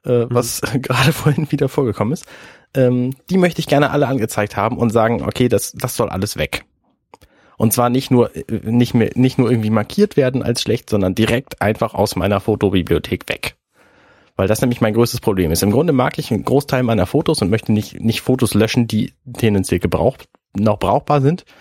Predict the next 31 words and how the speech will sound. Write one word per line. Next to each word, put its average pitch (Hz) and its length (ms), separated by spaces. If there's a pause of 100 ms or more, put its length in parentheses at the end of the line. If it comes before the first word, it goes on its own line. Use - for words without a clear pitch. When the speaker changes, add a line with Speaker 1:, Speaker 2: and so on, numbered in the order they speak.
(640)
Speaker 1:
Aber 104 420
so 107 180
schlechte 113 380
Blurry-Fotos 107 600
und 95 120
so, 98 100
die 110 300
hätte 120 140
ich - 100
gerne 95 220
automatisiert 92 640
gelöscht. - 400 (640)
Und 117 120
ich 107 120
sehe 139 220
da 98 220
eine 110 180
Chance, 160 480
dass - 240
irgendwelche 135 440
I-O-S-Apps 117 580
das - 160
können. 76 240
Ich - 120
bin - 460 (140)
immer 165 220
noch 135 280
sch-, 131 260
zutiefst - 540
schockiert, 156 420
dass 127 220